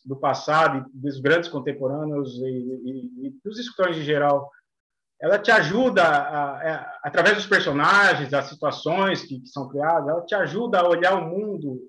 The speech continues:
de outra forma. E, e eu acho que a literatura, é, a literatura e a arte em geral, né, a música, o cinema, é muito importante. E, pra ser mais objetivo, pra ser, eu acho que, enquanto eu tô escrevendo,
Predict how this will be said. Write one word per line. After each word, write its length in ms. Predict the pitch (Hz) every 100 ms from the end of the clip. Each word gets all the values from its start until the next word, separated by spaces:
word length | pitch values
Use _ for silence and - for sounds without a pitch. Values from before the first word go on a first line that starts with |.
| _
de 240 | 131 165
outra 280 | 175 202 202
forma. 440 | - 143 131 120 123 _ _ _ _
E, 540 | 135 143 151 147 139 151
e 40 |
eu 120 | 165
acho 180 | 190 196
que 60 | 190
a 40 |
literatura, 600 | 190 180 165 170 180 160
é, 260 | 147 147 147 143 _ _ _
a 160 | 156 175
literatura 440 | 240 233 214 240
e 40 | 240
a 80 | 185
arte 300 | 190 - 147
em 60 |
geral, 440 | 139 139 147 156 135
né, 140 | 139
a 80 | 123
música, 460 | 120 156 143 113 117
o 40 |
cinema, 560 | - 120 139 143 123 120 120
é 100 | 131
muito 300 | 147 226 190
importante. 600 | 160 143 147 170 185 - _ _ _ _ _ _ _ _ _
E, 560 | 139 147 151 147 143 135
pra 140 | 180
ser 140 | 180 214
mais 160 | 208
objetivo, 500 | 185 156 165 - 170
pra 140 | 160 139
ser, 200 | 139 143 139 139 -
eu 120 | 165
acho 200 | 196 190
que, 240 | 214 - -
enquanto 300 | 185 247 254
eu 80 |
tô 80 | 226
escrevendo, 760 | 196 180 165 220 214 143 110